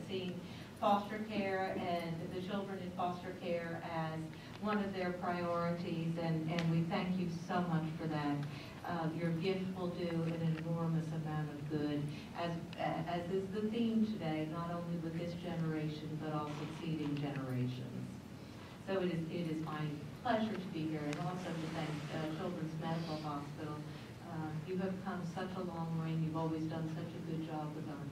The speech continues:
kids. So, uh, thank you so much. We are very proud,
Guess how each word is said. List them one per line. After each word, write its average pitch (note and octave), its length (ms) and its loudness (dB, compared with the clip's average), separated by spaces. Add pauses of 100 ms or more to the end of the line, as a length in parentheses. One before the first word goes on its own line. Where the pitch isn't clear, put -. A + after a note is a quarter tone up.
kids. C#3+ 320 -4 (760)
So, E3 120 -4
uh, D3 520 -4 (120)
thank E3+ 240 -4
you D#3 80 -6 (160)
so E3+ 80 -4 (160)
much. C#3 160 -4 (720)
We B3+ 160 8
are A3 320 8
very F#3 320 2
proud, D#3+ 380 0